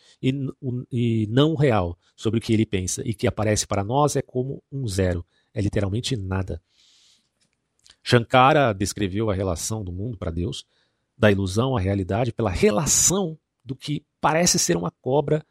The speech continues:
mas por um exame mais acurado descobrimos ser uma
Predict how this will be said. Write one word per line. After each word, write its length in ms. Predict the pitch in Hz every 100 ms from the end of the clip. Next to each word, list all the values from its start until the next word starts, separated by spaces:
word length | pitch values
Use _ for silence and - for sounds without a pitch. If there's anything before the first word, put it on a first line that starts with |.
| _ _ _
mas 180 | 120 -
por 140 | 139
um 220 | 127 123 -
exame 400 | 127 104 139 175
mais 160 | 151 113
acurado 420 | 117 110 107 127
descobrimos 520 | 123 - 107 117 131
ser 360 | - - - 123
uma 280 | 123 131